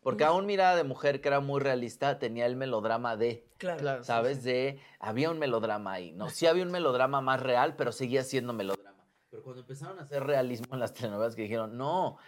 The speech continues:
Speaker 1: necesitamos
Speaker 2: ¡Queremos ficción!
Speaker 1: queremos ficción",
Speaker 3: Güey,
Speaker 1: o
Speaker 3: ¿cómo
Speaker 1: sea.
Speaker 3: hablan en las novelas?
Speaker 1: Ujú.
Speaker 3: Hablan,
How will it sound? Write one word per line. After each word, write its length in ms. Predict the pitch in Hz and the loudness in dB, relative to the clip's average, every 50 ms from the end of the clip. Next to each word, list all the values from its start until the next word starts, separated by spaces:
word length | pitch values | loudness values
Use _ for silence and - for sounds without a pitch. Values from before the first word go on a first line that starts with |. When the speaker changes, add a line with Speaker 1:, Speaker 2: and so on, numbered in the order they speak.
| - _ _ | -20 _ _
Speaker 1:
necesitamos 360 | 120 120 117 117 - 104 110 - | -6 -6 -6 -4 -6 -2 2 4
Speaker 2:
¡Queremos 340 | 285 269 - 320 - 190 | 4 4 4 2 0 0
ficción! 640 | 196 269 262 254 190 254 277 294 311 330 339 339 - | -2 -2 -4 -4 -6 -2 0 2 2 4 4 4 2
Speaker 1:
queremos 400 | - - 131 139 151 190 185 - | 2 2 2 0 0 -2 -6 -4
ficción", 480 | - 151 - - - - - - 127 | -6 -6 -6 -6 -10 -12 -10 2 6
Speaker 3:
Güey, 120 | 381 - - | 8 8 8
Speaker 1:
o 40 | 208 | 6
Speaker 3:
¿cómo 380 | - 339 339 381 403 392 370 311 | 4 0 0 0 0 2 2 4
Speaker 1:
sea. 100 | 269 285 | 2 2
Speaker 3:
hablan 380 | 294 311 330 285 240 202 175 | 2 0 0 0 0 0 0
en 100 | 165 156 | -2 -4
las 160 | 160 165 170 | -4 -6 -6
novelas? 380 | 156 147 143 147 143 139 131 123 | -6 -6 -4 -4 -2 -4 -4 -2
Speaker 1:
Ujú. 80 | 147 196 | -2 0
Speaker 3:
Hablan, 400 | 247 240 277 294 320 294 262 | 2 4 4 2 2 0 -6